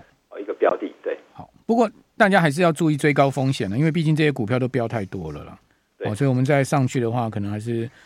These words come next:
Speaker 2: 呃，稍微注意风险。然后这些旅行社、饭店啊，哈，呃，这些真的涨得非常凶悍哈。好，那刚刚谈到自营商，自营商上个礼拜就大买五百多亿嘛，哈，五百多亿自行操作呢，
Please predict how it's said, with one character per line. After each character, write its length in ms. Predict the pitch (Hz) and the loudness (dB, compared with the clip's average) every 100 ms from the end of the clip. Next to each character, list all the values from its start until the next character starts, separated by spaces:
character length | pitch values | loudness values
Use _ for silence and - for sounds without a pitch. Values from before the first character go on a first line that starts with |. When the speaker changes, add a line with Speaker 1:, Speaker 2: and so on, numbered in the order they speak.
| _ _ _ | _ _ _
Speaker 2:
呃， 200 | 110 104 | -8 -6
稍 160 | 104 127 | -2 0
微 100 | 117 | 0
注 180 | 110 120 | 0 -2
意 40 | 113 | -2
风 240 | 110 110 | -2 -4
险。 180 | 113 98 | -4 -6
然 100 | 92 | -4
后 60 | 110 | -2
这 100 | 127 | 0
些 60 | |
旅 120 | 120 113 | 0 -2
行 220 | 110 127 | -2 0
社、 200 | 156 127 | 0 0
饭 220 | 117 127 | 2 0
店 280 | 120 131 113 | 2 0 0
啊， 140 | 110 107 | -2 -2
哈， 260 | 107 101 107 - - - _ - | -4 -4 -8 -14 -20 -20 _ -10
呃， 60 | 98 92 | -8 -6
这 100 | 95 | 0
些 180 | 127 127 127 | 0 0 0
真 120 | - | 0
的 120 | 160 | 2
涨 240 | 139 - 98 | 0 -2 -2
得 80 | 101 | 0
非 140 | 135 | 0
常 120 | 117 | 0
凶 280 | 113 - 113 | 0 0 0
悍 160 | 110 95 | -2 -4
哈。 180 | 85 - - - - _ _ | -6 -10 -14 -20 -20 _ _
好， 220 | - 127 - | -2 -2 2
那 120 | 214 202 - _ | 4 4 0 _
刚 140 | 214 | 4
刚 100 | 240 | 4
谈 200 | 226 147 | 2 4
到 100 | 180 | 4
自 180 | 180 202 | 4 2
营 160 | 143 139 | 4 4
商， 240 | 160 147 | 4 4
自 140 | 202 | 4
营 100 | 208 | 2
商 160 | 175 190 | 4 4
上 200 | 190 190 | 4 4
个 80 | 139 | 4
礼 120 | 117 | 2
拜 300 | 156 160 135 - _ _ _ _ _ | 2 2 2 -4 _ _ _ _ _
就 140 | - 180 | 0 4
大 200 | 214 175 | 6 6
买 140 | 131 | 4
五 140 | 127 156 | 2 4
百 160 | 143 | 4
多 200 | 113 139 | 4 2
亿 160 | 143 127 | 2 -2
嘛， 220 | 104 80 | -4 -8
哈， 240 | 107 90 73 | -10 -12 -4
五 100 | 185 | 2
百 180 | 220 151 | 4 4
多 220 | 143 180 | 4 4
亿 240 | 190 170 156 | 4 0 -2
自 220 | - 208 | -4 -2
行 200 | 156 151 | 0 0
操 240 | 151 160 | 2 2
作 260 | 165 175 143 | 4 2 2
呢， 260 | 131 131 | 2 0